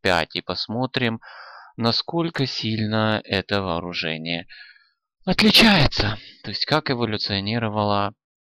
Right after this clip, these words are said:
немецкая оружейная мысль в этом направлении. То есть, э,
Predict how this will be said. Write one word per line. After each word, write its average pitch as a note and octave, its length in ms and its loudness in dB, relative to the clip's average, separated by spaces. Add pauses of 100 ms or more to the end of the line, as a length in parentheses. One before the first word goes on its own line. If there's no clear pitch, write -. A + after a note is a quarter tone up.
(1400)
немецкая G#2+ 600 0
оружейная G#2+ 520 0
мысль B2 460 -4 (880)
в - 140 -10
этом F#2 260 -6
направлении. - 720 -12 (500)
То C3+ 80 2
есть, C3+ 280 2
э, B2 80 4